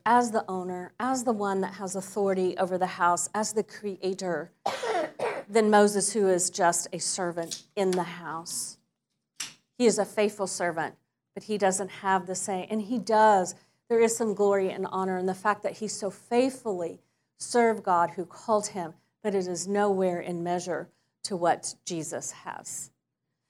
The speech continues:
Look also, think also,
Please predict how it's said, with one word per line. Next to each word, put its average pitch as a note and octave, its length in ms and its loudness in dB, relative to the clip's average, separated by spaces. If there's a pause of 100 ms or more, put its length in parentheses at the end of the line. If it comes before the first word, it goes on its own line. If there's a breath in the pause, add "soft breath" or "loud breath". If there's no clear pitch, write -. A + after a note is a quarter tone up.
(580)
Look E4+ 300 6
also, C4 420 8
think F4+ 440 4
also, - 540 -4